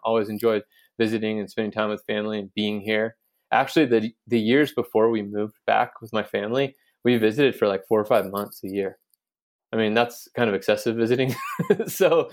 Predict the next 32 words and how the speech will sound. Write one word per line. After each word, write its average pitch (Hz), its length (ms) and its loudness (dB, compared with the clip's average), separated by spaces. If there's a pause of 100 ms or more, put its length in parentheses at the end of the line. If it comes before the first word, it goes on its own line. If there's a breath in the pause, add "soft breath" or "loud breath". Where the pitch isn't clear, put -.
(180 loud breath)
we 180 100 2
really 151 320 2
like 120 280 0
it. 101 120 -6 (640 loud breath)
But, 147 400 2
um, 147 560 -2 (180)
so 185 160 2
with 165 160 2
that, 160 420 4
I, 147 380 4
I 135 100 4
moved 143 220 2
to 147 80 0
California 139 540 2
at 127 200 0
eighteen, 127 480 -2
right 117 180 2
after 127 220 2
I 120 60 2
graduated 117 380 2
high 117 140 0
school. 110 360 -2
I 104 80 -4 (260 soft breath)
worked 120 320 2
the 120 100 -2
summer 113 480 0 (280)
at 113 160 2
the 113 80 4
Holcomb, 113 560 0
managing 113 380 0
the 104 60 -2
Holcomb 110 580 -2